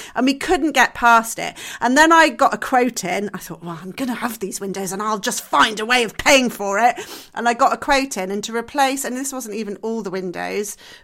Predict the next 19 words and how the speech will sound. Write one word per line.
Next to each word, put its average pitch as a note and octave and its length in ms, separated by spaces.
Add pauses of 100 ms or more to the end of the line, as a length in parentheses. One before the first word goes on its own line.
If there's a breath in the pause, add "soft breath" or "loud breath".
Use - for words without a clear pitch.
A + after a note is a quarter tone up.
(120 loud breath)
the G3+ 120
majority G#3+ 480
was G3 200 (320)
and A3+ 140
this C4 140
is G#3 100
also G#3+ 280 (220)
pre-pandemic, F#3 800
sixteen, F#3+ 640 (420 loud breath)
sixteen - 680
thousand G3+ 420
pounds. F#3+ 480 (100)
And D4 220
that B4 160
settled C4+ 400
that G3 120
argument G#3+ 400
quite - 200
quickly. F3+ 460